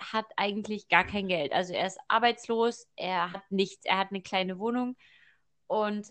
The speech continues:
äh, der andere, der reiche Jeffrey Lebowski, ähm, hat eine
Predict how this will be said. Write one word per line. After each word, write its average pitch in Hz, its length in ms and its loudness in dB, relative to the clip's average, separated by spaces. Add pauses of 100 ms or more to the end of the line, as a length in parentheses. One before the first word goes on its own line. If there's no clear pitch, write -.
(140)
äh, 190 260 -6
der 185 240 0
andere, 311 580 -2
der 202 180 -4
reiche 247 400 2
Jeffrey 233 480 2
Lebowski, 220 680 -2 (100)
ähm, 196 440 0
hat 220 300 -2 (340)
eine 196 380 0